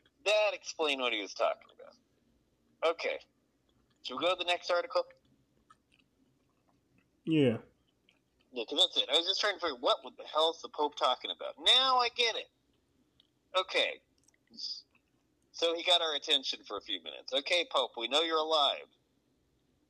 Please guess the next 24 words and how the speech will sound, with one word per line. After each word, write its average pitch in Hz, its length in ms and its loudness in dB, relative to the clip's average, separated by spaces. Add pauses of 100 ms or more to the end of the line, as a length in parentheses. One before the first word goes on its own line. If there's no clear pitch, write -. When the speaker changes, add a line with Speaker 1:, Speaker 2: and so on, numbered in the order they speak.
Speaker 1:
We 113 120 -10
know 139 140 2
you're 156 160 0
the 147 80 -12
Pope. 143 420 0 (420)
You 110 80 -20
got 139 160 2
us 151 120 -8
to 147 100 -4
pay 156 180 0
attention 143 440 0
to 104 40 -16
you 92 120 -8
again. 71 280 -10 (2750)
Now 110 100 -4
say 143 260 -6
some 143 260 -2
heavy 139 320 -2 (180)
thing 151 120 -4
like 131 240 0
that 120 220 0
next 110 220 -6
time, 101 300 -6
then 101 80 -10